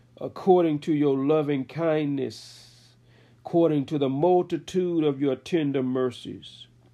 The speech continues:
Wash me thoroughly from my iniquity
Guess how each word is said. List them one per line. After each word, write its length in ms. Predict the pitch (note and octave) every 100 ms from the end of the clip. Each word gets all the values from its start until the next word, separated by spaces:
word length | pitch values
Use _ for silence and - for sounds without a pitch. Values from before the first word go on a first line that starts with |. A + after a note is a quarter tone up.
| _ _ - - - _
Wash 840 | - B2+ D#3+ F3+ F#3 F#3+ F#3 - -
me 320 | D#3+ D3 C3
thoroughly 920 | - - - A3 A3+ G#3+ G3 F3 D#3+
from 420 | D3+ - F3+ E3 D#3+
my 280 | D#3 D3+
iniquity 640 | D3+ D3 D3 C#3+ B2 -